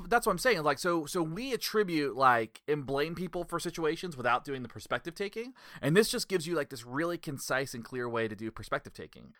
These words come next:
The backbone of the story is this doctor went to go live, he's from Australia, so this is part of where my Australia stuff comes from.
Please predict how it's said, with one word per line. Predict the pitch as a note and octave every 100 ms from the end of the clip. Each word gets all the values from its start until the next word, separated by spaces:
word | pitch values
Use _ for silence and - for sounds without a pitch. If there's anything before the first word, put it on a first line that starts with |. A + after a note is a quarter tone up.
| _
The | C#3+
backbone | A#2+ F#3 - G#3+ F#3
of |
the | D3
story | - E3 C#3+ A2+
is | A2
this | A2+ -
doctor | C#3 - C#3+
went | B2+ A#2+
to | A#2+
go | A#2+ A#2
live, | A2+ A#2 A2
he's | G#2+ B2+
from | - C3
Australia, | D3 C3+ A2+ A2+ C3+
so | - A#2+ A2
this | B2
is | B2
part | - A#2+
of | G#2+
where | A2
my | G#2
Australia | G2+ G#2 A#2 G#2+
stuff | G2+ G#2
comes | - G2+
from. | - G2